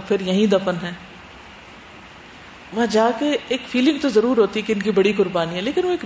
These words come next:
جنرل سی بات ہوتی ہے نا، ہاں ان کی قربانی ہے، کس کی کیا، وہ ایک پرسنلائزڈ لیول ہوتا ہے نا کسی بھی چیز کا، کہ آپ اس کو ایک خاص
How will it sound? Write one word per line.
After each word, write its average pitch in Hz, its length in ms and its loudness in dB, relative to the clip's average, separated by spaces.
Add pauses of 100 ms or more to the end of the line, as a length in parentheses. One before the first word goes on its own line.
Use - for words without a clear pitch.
جنرل 302 420 0
سی 285 140 -6
بات 208 280 0
ہوتی 240 200 -6
ہے 269 40 -8
نا، 294 160 -12
ہاں 254 140 -2
ان 240 120 -4
کی 240 100 -6
قربانی 190 440 0
ہے، - 20 -10 (720)
کس 269 200 0
کی 311 100 2
کیا، 285 440 0
وہ 254 60 0
ایک 269 180 -4
پرسنلائزڈ 233 720 2
لیول 220 280 4
ہوتا 226 200 2
ہے 302 80 -4
نا 427 120 -4
کسی 269 200 -2
بھی 254 100 -4
چیز 190 260 -6
کا، 180 140 -6 (480)
کہ 208 60 -6
آپ 202 160 -2
اس 202 160 -4
کو 220 100 0
ایک 208 140 -2
خاص 214 460 0